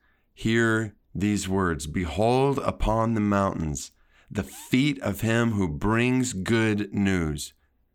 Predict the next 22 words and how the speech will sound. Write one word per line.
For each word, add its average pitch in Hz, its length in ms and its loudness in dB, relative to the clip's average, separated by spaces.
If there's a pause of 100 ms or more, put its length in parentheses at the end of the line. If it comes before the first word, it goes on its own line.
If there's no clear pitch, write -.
(160)
who 113 180 -2
publishes 131 880 0 (260)
peace." - 540 0 (1600)
Basically 139 500 2
saying, 127 520 -2 (140)
like, 110 300 -2
picture 131 420 2
somebody 123 440 2
running 127 340 2
over 135 140 2
the 123 60 2
mountains 110 460 2
saying, 110 500 0 (300)
"War 131 540 4
against 127 560 0
you 120 240 4
is 101 240 -2 (100)
over. 117 640 2 (600)
Your 110 300 2 (180)
enemies 127 540 2
will 117 220 4
not 120 640 2